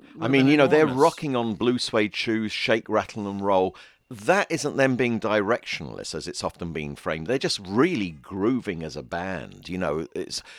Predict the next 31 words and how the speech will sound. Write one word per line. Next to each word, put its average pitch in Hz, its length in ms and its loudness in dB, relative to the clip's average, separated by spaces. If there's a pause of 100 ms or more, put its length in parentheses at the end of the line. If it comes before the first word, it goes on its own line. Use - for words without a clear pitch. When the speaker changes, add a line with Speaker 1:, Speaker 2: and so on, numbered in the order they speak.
(240)
Speaker 1:
they're 139 220 2
solid. 104 520 2
They've 104 180 2
been 104 220 -2
playing 120 560 -2
now 64 460 -10
for, 87 400 -2
you 101 100 -6
know, 67 220 -6
whatever 92 400 -4
it 87 60 0
is, 71 140 -6
a 64 100 -6
few 113 260 -4
weeks, 90 600 -2 (320)
almost 107 380 -4
every 78 300 -4
day, 65 480 -4 (300)
and 107 140 -2
you 107 120 0
can 98 180 -6
hear 87 320 -2
the 80 100 -8
tightness. - 580 -6
They're 76 120 -6
getting 78 460 -6
it 76 120 -10
back 76 220 -8
together. 80 540 -4
Speaker 2:
It's, - 320 -4
it's - 240 -4